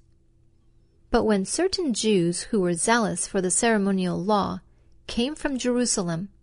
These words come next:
Peter injudiciously changed his deportment toward the converts from paganism. A number of the Jews dissembled likewise with him, insomuch that Barnabas also was carried away with their dissimulation.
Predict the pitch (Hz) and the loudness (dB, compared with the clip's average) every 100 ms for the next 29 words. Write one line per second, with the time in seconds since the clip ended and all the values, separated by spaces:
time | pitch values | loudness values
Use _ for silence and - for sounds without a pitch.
0 | _ - - - 359 220 - - _ - | _ -14 -2 6 6 6 0 -2 _ -20
1 | - 247 240 202 196 277 - 185 - - | 0 2 4 4 4 4 2 -4 -6 -2
2 | 180 196 - 247 208 196 - - 220 - | -2 -2 -4 -2 0 -2 -4 -4 -4 0
3 | 190 - 330 208 185 196 - - - 208 | -2 2 0 2 -2 -4 -10 0 2 2
4 | 202 - 247 233 185 175 - - 190 180 | 0 -6 -4 -2 -2 -4 -6 -4 -2 0
5 | 240 220 190 180 185 190 196 - - _ | 0 0 -2 -2 -4 -6 -10 -20 -20 _
6 | _ _ - _ _ - - - - 254 | _ _ -20 _ _ -20 -20 -20 2 4
7 | 254 294 349 269 214 196 - 233 180 180 | 4 2 4 2 2 -4 -2 2 2 0
8 | 202 - - - - - 247 247 - 330 | -4 -10 -20 -20 -20 0 4 6 6 2
9 | 277 233 208 196 277 330 208 180 185 180 | 2 2 4 4 2 0 -2 0 -2 -2
10 | 196 190 214 185 165 190 - _ - 247 | -2 -2 0 -2 -2 -8 -14 _ 2 4
11 | 320 - 294 220 180 190 - - 220 208 | 4 4 4 4 2 0 -6 2 4 4
12 | 190 233 359 285 202 196 - 240 285 - | 4 2 2 2 0 0 2 2 2 2
13 | 190 190 - - 233 220 202 208 226 185 | 2 2 -4 -2 2 2 2 2 2 2
14 | 190 - 190 185 214 - 196 180 190 254 | 0 0 0 0 -2 -2 0 0 0 -2
15 | - 220 180 | -4 -8 -10